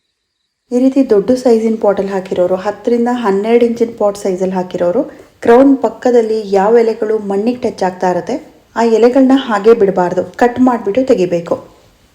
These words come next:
ನಾನು ಈ ಜರ್ಬರ ಗಿಡಗಳನ್ನ ದೊಡ್ಡ ಪಾಟಲ್ಲಿ ಹಾಕೊಂಡಾಗ ನನಗೆ ಯಾವಾಗಲೂ ಇದೇ ಪ್ರಾಬ್ಲಮ್ ಆಗ್ತಾ ಇತ್ತು.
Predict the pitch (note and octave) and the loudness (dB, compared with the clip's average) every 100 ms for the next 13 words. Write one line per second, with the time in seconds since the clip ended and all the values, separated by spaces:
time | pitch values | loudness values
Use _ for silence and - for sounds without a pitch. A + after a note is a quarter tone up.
0 | _ _ _ _ _ _ - A3+ A3 G#3 | _ _ _ _ _ _ -6 -4 -4 -4
1 | G3 F#3 A#3 C4 B3 A3+ G#3+ G#3+ G#3 F#3+ | -2 0 0 0 -2 -2 -4 -6 -6 -4
2 | F3+ A3+ A#3 A#3 A3+ A3 G3 F#3+ F#3 F#3+ | -2 -2 0 -2 -4 -8 -10 -6 -4 -4
3 | B3 A3 G3+ A3+ G3+ F3+ F#3+ A3 A#3+ B3 | -6 -6 -4 -4 -2 0 0 0 0 -2
4 | - G3 G#3 A3+ G#3+ F#3 F#3+ F#3 F3+ F3+ | -4 0 2 2 2 0 0 -2 -4 -6
5 | F3 F3+ | -6 -8